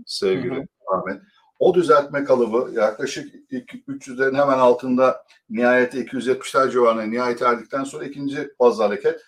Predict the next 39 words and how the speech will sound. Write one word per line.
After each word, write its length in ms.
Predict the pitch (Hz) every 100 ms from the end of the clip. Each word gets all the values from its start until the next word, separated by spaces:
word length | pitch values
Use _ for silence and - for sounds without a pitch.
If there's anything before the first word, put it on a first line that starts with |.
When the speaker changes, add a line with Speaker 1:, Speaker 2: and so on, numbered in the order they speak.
| _ _ -
Speaker 1:
bizi 380 | 117 131 143 -
altı 280 | 143 120 135
yüz 100 | -
seksen, 320 | 123 147 139
yedi 100 | 131
yüzlere 320 | 123 120 113
kadar 260 | 131 151 147
taşımış. 560 | 127 123 101 - - _ _ _
Şimdi 200 | - 139
bu 100 | 123
grafik 220 | 165 -
bana 260 | 131 147 143
diyor 140 | 190
ki 200 | 190 -
bak 200 | 127 123 -
aynı 320 | 170 185 -
kalıp 320 | 117 98 -
farkındaysan 760 | 107 104 113 107 107 - 107
aynı 380 | 98 135 147 117
döngü. 380 | 101 92 82 - - _ _ 135
İkinci 380 | 139 170 175
düzeltmeyi 680 | 151 135 127 110 - 113 107
de 280 | 110 156 - _ _ _ -
önemli 420 | 143 156 160 156
bir 60 | 135
seviyede 400 | 131 117 110 127
hemen 280 | 165 147
dört 240 | 131 120 123
yüzlerin 300 | 117 117 117
üzerinde 680 | 110 113 113 123 110 - _
tamamladıktan 960 | 117 120 120 123 123 117 117 - 151 156
sonra 360 | - 117 104
dört 220 | 110 - 110
yüz 120 | 101
on 260 | 110 104
beşler, 460 | 98 - - 95 90
dört 240 | 98 -
yüz 160 | 98 90
yirmiler 380 | 95 98 135